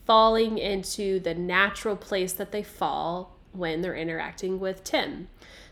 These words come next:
The people who speak with Tim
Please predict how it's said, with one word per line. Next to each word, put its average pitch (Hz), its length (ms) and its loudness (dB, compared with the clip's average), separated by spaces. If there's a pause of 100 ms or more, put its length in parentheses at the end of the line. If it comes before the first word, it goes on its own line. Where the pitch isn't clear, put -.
The 208 80 -2
people 269 340 2
who 269 140 0
speak 240 560 -4
with 202 540 4
Tim 190 520 -2